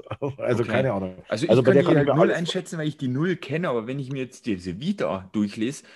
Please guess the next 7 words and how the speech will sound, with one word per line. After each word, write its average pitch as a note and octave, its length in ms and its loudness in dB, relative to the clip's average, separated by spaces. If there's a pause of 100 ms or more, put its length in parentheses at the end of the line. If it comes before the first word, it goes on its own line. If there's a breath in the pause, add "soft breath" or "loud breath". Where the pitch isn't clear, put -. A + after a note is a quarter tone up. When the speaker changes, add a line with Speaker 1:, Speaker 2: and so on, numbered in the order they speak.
(340 soft breath)
Speaker 2:
muss A#2+ 200 0
ich A#2 100 -8
sagen, A2 380 -6
wow, A#2+ 280 -2
erstaunlich. G#2+ 920 -4 (600)
Speaker 1:
Mhm. A#2+ 100 -2
Speaker 2:
Ähm, G#2+ 440 0